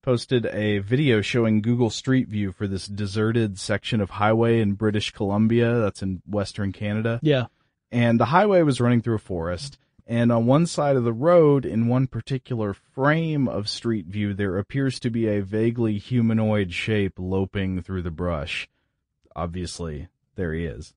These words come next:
Speaker 1: It's Bigfoot. I mean,
Speaker 2: Yeah.
Speaker 1: what else could it be?
Speaker 2: John, John Lithgow's right next to him. They're reenacting <laughs> Harry and the Hendersons.
Speaker 1: Uh, to me, it looks like a shadow
Speaker 2: Okay.
Speaker 1: of some kind, or maybe it's a particular angle on a tree stump.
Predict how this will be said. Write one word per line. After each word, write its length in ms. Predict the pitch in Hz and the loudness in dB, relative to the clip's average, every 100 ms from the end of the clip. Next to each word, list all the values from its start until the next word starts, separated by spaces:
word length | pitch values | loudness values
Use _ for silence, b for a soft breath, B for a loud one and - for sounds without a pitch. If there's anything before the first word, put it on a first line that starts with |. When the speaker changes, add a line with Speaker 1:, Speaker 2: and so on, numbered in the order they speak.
| - | -16
Speaker 1:
It's 100 | 95 | -2
Bigfoot. 420 | 139 127 - 64 - _ _ _ _ _ _ _ _ - | 2 2 -2 -16 -16 _ _ _ _ _ _ _ _ -2
I 40 | |
mean, 100 | 107 | 0
Speaker 2:
Yeah. 40 | 113 | 2
Speaker 1:
what 200 | 127 131 | 6 6
else 240 | 120 110 - | 6 2 0
could 140 | 120 | 0
it 140 | 95 | 2
be? 80 | 135 | 4
Speaker 2:
John, 260 | 165 170 165 | 4 4 4
John 240 | 151 139 147 | 4 4 4
Lithgow's 480 | 143 - 135 131 | 2 2 2 2
right 160 | 139 131 | 0 0
next 240 | 135 - - | -2 -4 -2
to 140 | 135 | 0
him. 160 | 131 131 | 0 -2
They're 120 | 127 | 0
reenacting 640 | 131 127 131 131 - 127 | 2 2 0 -2 -4 -4
<laughs> 0 | |
Harry 240 | 127 127 | -2 -2
and 100 | 127 | -2
the 40 | 127 | -2
Hendersons. 680 | 131 131 - 127 123 - 127 | -2 -2 -4 -4 -4 -6 -4
Speaker 1:
Uh, 200 | 127 123 | -4 -4
to 120 | - | -2
me, 540 | 151 156 175 214 214 - | 0 0 0 0 -2 -4
it 200 | 123 127 | -4 -4
looks 400 | 123 147 - - | -2 -4 -6 -2
like 240 | 135 120 - | 2 2 0
a 180 | 104 98 | -4 -4
shadow 720 | - - 110 131 135 151 156 _ _ _ | -4 0 2 4 4 2 -2 _ _ _
Speaker 2:
Okay. 300 | 147 139 131 | -4 0 0
Speaker 1:
of 140 | 127 131 | 0 -2
some 200 | 151 139 | -2 -2
kind, 400 | 160 156 165 151 | -2 0 -2 -2
or 380 | 120 123 123 | 4 6 6
maybe 480 | 113 120 131 131 95 | 6 4 4 4 2
it's 180 | 110 - | -2 -2
a 100 | 113 | -4
particular 680 | - 110 127 - 120 107 95 | -4 -8 -10 -4 0 0 0
angle 520 | 104 107 113 113 110 - | -2 0 0 0 0 0
on 260 | 107 107 | -2 -2
a 180 | 78 92 | -2 -6
tree 300 | - - 120 | -8 -4 -2
stump. 420 | 127 - 151 160 | -2 -2 -2 -2